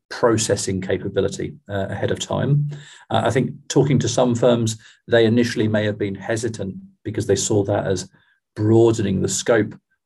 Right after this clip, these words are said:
of preparation for U M R, and they wanted to keep the, the scope quite narrow to focus on the I M piece only. But I think they very quickly learned that once their projects began, is that operational capacity is, is super, super important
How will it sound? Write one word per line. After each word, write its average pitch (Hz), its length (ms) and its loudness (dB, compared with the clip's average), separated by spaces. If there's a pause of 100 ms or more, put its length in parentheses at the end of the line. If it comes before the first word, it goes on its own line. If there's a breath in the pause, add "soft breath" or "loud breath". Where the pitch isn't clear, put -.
of 95 360 -2
preparation 110 640 0
for - 100 -12
U 95 160 -6
M 92 100 -6
R, 110 260 -4
and 104 80 -10
they 101 60 -6
wanted 95 220 -4
to 101 80 -8
keep 101 280 -12
the, 95 220 -4 (260 loud breath)
the 101 60 -8
scope 101 360 0
quite - 240 -2
narrow 120 520 4
to - 100 -8
focus - 380 -2
on 92 100 -2
the 95 160 -4
I 104 140 -2
M 104 220 0
piece 98 340 -4
only. 143 340 -2 (240 loud breath)
But 117 120 0
I - 20 2
think 120 180 0 (160)
they 117 140 2
very 135 300 4
quickly - 480 -2
learned 110 380 -2
that 101 300 -4 (520)
once 113 220 -6
their 110 120 -6
projects - 320 -6
began, 123 520 -2 (320 loud breath)
is 101 160 -8
that 101 220 0 (120)
operational 110 600 2
capacity - 680 -6
is, - 320 -6 (120)
is 104 160 -4
super, 110 320 2
super 101 320 -4
important 98 520 -2